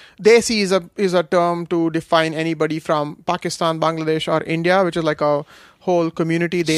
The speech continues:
Speaker 1: Desi.
Speaker 2: South Asia,
Speaker 1: Yeah,
Speaker 2: yeah.
Speaker 1: Sou-, Southeast Asian, uh, I guess, yeah.
Speaker 2: Yeah.
Speaker 1: Yeah, I think South Asian is actually more accurate.
Speaker 2: Yeah.
Speaker 1: Um, and I don't want to be, like, a Desi comic, you know what I mean? Like,
Speaker 2: Yeah.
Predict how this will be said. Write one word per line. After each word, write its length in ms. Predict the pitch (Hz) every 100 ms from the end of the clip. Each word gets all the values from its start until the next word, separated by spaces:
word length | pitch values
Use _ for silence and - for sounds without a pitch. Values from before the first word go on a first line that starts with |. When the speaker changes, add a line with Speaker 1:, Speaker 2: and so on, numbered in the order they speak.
| 160
Speaker 1:
Desi. 120 | 160
Speaker 2:
South 340 | 165 160 113
Asia, 340 | 123 92 80 -
Speaker 1:
Yeah, 60 | -
Speaker 2:
yeah. 140 | 196 165
Speaker 1:
Sou-, 240 | 180 -
Southeast 500 | 226 220 247 214 -
Asian, 440 | 160 147 - 151 -
uh, 280 | 151 147 - - - - -
I 120 | 220
guess, 340 | 196 170 165 -
yeah. 240 | 160 143
Speaker 2:
Yeah. 240 | 113 90 - -
Speaker 1:
Yeah, 320 | 196 156 165 -
I 120 | 220
think 140 | 233 226
South 220 | 185 170
Asian 280 | 160 170 156
is 120 | 156
actually 280 | 151 165 147
more 180 | 151 143
accurate. 300 | 147 143 -
Speaker 2:
Yeah. 220 | 113 98 - - -
Speaker 1:
Um, 720 | 196 180 165 160 156 - - - _ _ _ _ _ _ _ _ -
and 120 | 254
I 120 | 294
don't 400 | 247 320 392 -
want 380 | 214 226 285 294
to 100 | 254
be, 340 | 160 214 240
like, 220 | 226 202 190
a 80 |
Desi 580 | 151 143 196 190 - 156
comic, 680 | - 165 165 78 - - - 165
you 160 | 175
know 100 | 180
what 60 | 180
I 60 |
mean? 220 | 175 175 185
Like, 120 | 180
Speaker 2:
Yeah. 380 | 131 107 71